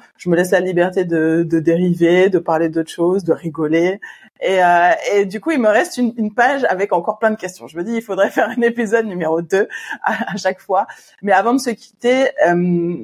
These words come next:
pour toutes les personnes qui nous écoutent et qui vont arrêter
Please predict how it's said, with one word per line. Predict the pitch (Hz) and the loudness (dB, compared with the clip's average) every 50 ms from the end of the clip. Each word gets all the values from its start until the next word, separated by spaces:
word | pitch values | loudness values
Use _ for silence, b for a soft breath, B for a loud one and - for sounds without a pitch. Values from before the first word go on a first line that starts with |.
| - _ _ _ | -14 _ _ _
pour | 214 208 - | -6 -4 -2
toutes | - 339 320 | -2 0 2
les | 247 220 | 2 2
personnes | 226 - 220 208 202 202 - - 220 220 226 233 233 | 2 2 0 0 0 -2 -2 0 2 2 2 0 0
qui | 226 202 | -2 -4
nous | 180 175 165 165 165 185 | -2 -2 -2 -2 0 -2
écoutent | 196 190 - - 233 226 - - - | -2 -2 -2 -2 -2 -2 -4 -4 -2
et | - 185 | -2 -2
qui | 180 - 190 190 | -2 -2 -4 -4
vont | 165 156 175 214 240 349 - - - | -2 0 2 2 2 0 0 -4 -4
arrêter | - 175 175 170 165 170 180 175 - - | -2 0 0 0 0 0 -2 -4 -4 -4